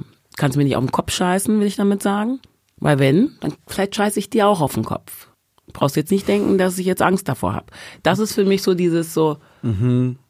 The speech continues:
Speaker 1: ne, weil oftmals ist mir halt passiert, dass, ja, jemand einfach Affengeräusche macht und ich komme in den Raum rein und mach das.
Speaker 2: Oh, krass.
Speaker 1: Da muss ich, kann ich nicht zusammenbrechen und mein Körper darf nicht klein werden, hab ich gelernt,
Speaker 2: Ja.
Speaker 1: sondern ich muss die Brust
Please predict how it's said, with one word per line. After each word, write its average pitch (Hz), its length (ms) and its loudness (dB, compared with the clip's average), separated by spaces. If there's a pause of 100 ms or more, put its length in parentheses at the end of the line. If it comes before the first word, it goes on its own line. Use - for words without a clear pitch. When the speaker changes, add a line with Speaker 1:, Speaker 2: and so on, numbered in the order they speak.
Speaker 1:
ne, 165 280 4
weil 165 460 2
oftmals 190 960 -2 (220)
ist - 140 -4
mir 175 100 4
halt 165 140 0
passiert, 170 480 -2
dass, 156 400 -4 (280)
ja, 113 320 -4
jemand 135 300 2
einfach 139 400 -2
Affengeräusche - 560 0
macht 107 200 -2
und 113 120 0
ich 110 100 -8
komme 120 200 2
in 120 60 2
den 127 80 0
Raum 208 180 2
rein 123 180 -4 (220)
und 135 120 2
mach 143 160 2
das. - 320 0 (300)
Speaker 2:
Oh, 95 120 -12
krass. - 120 -20
Speaker 1:
Da 156 100 4
muss 156 260 4
ich, - 440 -2 (300)
kann 175 140 2
ich 165 100 0
nicht 160 180 0
zusammenbrechen 151 760 0
und 147 140 0
mein 139 160 2
Körper 147 440 -2 (460)
darf 143 200 0
nicht 156 140 -4
klein 208 260 0
werden, 156 240 0
hab 147 120 -6
ich - 80 -14
gelernt, 113 360 2
Speaker 2:
Ja. 92 60 0 (240)
Speaker 1:
sondern 151 340 2
ich - 200 -8
muss 165 240 2
die 185 100 0
Brust 165 520 -4